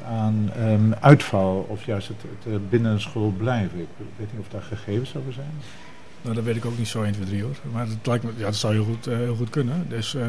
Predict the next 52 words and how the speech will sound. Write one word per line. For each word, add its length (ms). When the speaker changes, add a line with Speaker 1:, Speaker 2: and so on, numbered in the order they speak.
Speaker 2:
kijk, 180
scholen 300
verschillen 360
in, 240
in 280
uitval 480
en 100
ook 100
leraren 440
verschillen 300
in 60
kwaliteit. 580
Speaker 1:
Mhm. 180
Speaker 2:
En, 120
eh, 60
dat 220
is 60
een 60
belangrijke 440
factor 360
is 120
denk 180
ik 140
de 100
kwaliteit 360
van 120
de 40
leraar. 320
Speaker 1:
Ja. 160
Speaker 2:
Dus, 300
eh, 240
we, 200
we, 260
we 60
hebben 200
het, 100
eh, 140
toch 160
de 80
situatie 500
dat 140
de 60
beste 260
leraren 380
vaak 180
op 60
de 60
beste 220
scholen 300
te, 220
werken. 380
Speaker 1:
Mhm. 120